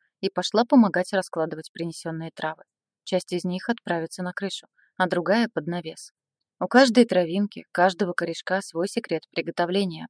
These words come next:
позволяющий вытянуть как можно больше пользы и силы. Как только разобралась с делами и поужинали, тётка ушла отдыхать,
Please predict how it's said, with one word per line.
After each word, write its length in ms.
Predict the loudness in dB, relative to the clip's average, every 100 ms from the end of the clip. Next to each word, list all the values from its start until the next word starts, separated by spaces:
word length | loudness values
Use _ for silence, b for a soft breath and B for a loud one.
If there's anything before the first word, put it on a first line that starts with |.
| -6
позволяющий 640 | -2 2 4 4 2 0
вытянуть 460 | 2 0 0 -2 -2
как 240 | -10 -8
можно 300 | -6 -4 -4
больше 360 | -2 -2 -2 -8 -6
пользы 380 | -6 -6 -4 -8
и 20 |
силы. 360 | -8 -12 -12 _ _ _ _ _
Как 200 | -8 -6
только 320 | 0 0 2 -2
разобралась 600 | -2 -4 -4 -4 -6 -10
с 80 |
делами 440 | -8 -4 -2 -2 -4
и 60 | -6
поужинали, 540 | -6 0 0 0 -4 _ _ _
тётка 320 | 0 0 2
ушла 320 | -2 0 -6
отдыхать, 480 | -6 -8 -8 -8 -10